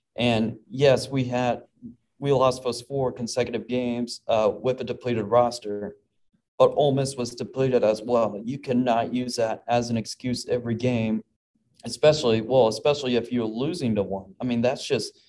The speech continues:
that, that's just not gonna work, uh, every time, uh, in these post-game conferences that Bruce Weber tries to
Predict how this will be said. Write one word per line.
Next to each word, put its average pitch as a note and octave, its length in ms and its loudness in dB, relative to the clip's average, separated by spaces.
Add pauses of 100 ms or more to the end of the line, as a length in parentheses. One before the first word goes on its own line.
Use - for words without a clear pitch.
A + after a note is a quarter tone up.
(720)
that, C3+ 260 2
that's C3 240 0
just C#3 240 -8
not A#2 220 -4
gonna A#2 160 -2
work, A#2 380 2 (200)
uh, G#2+ 200 -2 (140)
every A#2 300 -6
time, G#2+ 560 -4 (260)
uh, G2+ 200 -2 (420)
in B2+ 160 0
these A#2+ 180 0
post-game B2 760 -2 (140)
conferences G#2 880 -6 (220)
that A2+ 300 2
Bruce A#2+ 240 -2
Weber A2+ 300 2
tries A#2 380 -2
to G#2+ 180 -6